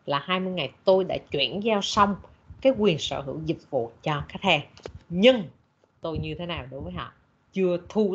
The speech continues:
tiền được qua họ. Do vậy tôi đang ở cái trạng thái gọi là gì đây? À,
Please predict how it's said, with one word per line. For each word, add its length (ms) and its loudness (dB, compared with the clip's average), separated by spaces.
tiền 280 -4
được 120 -14
qua 160 -6
họ. 220 -12
Do 120 -2
vậy 220 -4
tôi 100 -2
đang 160 -2
ở 280 -6
cái 120 -8
trạng 260 -2
thái 160 -8
gọi 140 -6
là 100 -6
gì 160 -6
đây? 160 0
À, 520 -2